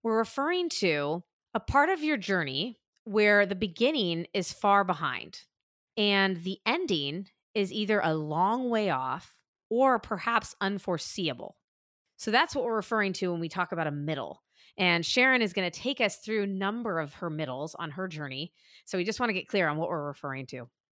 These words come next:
Okay, Sharon, we're gonna start with question number one here. Are you on a journey that matters enough to you? When you hear that question, I'm just curious, what does it mean to you?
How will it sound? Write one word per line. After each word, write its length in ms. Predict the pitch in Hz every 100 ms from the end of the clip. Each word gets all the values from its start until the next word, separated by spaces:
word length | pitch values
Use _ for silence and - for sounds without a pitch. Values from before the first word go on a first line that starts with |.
| _ _ _ _ _ _ -
Okay, 180 | 208 220
Sharon, 320 | - 285 269
we're 60 | 220
gonna 120 | 202
start 240 | - 233
with 160 | - -
question 480 | - - 220 - 233
number 220 | 220 208
one 220 | 185 185 233
here. 320 | 202 160 160 - - - - -
Are 140 | 233 226
you 280 | 220 320 359
on 140 | 330
a 60 | 339
journey 640 | 196 190 156 151 190 -
that 120 | - -
matters 420 | 165 147 160 156
enough 500 | 202 175 147 143 -
to 100 | -
you? 360 | 151 156 127 - _ - - -
When 200 | 226 226
you 160 | 254 311
hear 280 | - 330
that 240 | 277 202 -
question, 640 | - 220 196 - 165 160 -
I'm 220 | 196 349
just 200 | 349 -
curious, 500 | - 196 180 175 156
what 280 | 175 202 -
does 200 | 359 269
it 120 | 220
mean 420 | 165 170 175 175
to 140 | 165 143
you? 340 | 123 123 -